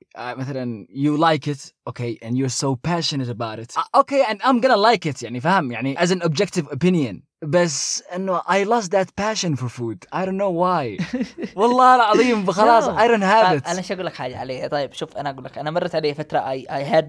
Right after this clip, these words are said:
Speaker 2: that passion. I'm not، حتى الآن أنا أكلمك، آه،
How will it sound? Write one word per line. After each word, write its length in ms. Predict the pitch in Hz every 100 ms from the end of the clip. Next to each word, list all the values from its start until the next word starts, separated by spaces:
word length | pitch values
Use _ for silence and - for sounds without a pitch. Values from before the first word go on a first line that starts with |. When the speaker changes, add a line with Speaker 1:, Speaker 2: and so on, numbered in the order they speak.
| 151
Speaker 2:
that 100 | 147 170
passion. 240 | 160 165 131 _ _ _ _ _ _ -
I'm 120 | 208 277
not، 180 | 285
حتى 240 | - - 226
الآن 180 | 226 208
أنا 140 | 151
أكلمك، 420 | - 196 185 151
آه، 720 | - - - - - - -